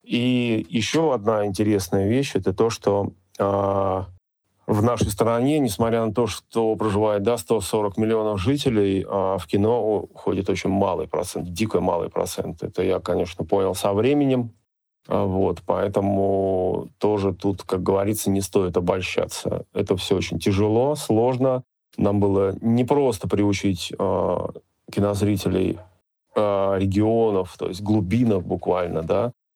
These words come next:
а, приходить смотреть классику в первозданном виде, а это наша концепция, да, то есть в оригинале с субтитрами, но у нас это получилось. Было сложно договариваться с кинотеатрами, нам никто не верил.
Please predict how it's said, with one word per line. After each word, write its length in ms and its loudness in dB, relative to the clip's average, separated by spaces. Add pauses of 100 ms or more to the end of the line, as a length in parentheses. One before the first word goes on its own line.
а, 280 0
приходить 600 0
смотреть 600 -2
классику 600 -2
в 100 -14
первозданном 760 0
виде, 380 0
а 180 0
это 200 -4
наша 300 -2
концепция, 600 -2
да, 240 -2 (420)
то 100 0
есть 320 -6
в 200 2
оригинале 420 0
с 60 -6
субтитрами, 680 0
но 420 2
у 40 0
нас 240 -2
это 120 -6
получилось. 600 -2
Было 220 0
сложно 640 -2 (140)
договариваться 680 0
с 80 -8
кинотеатрами, 680 0
нам 280 0
никто 280 -2
не 140 2
верил. 360 0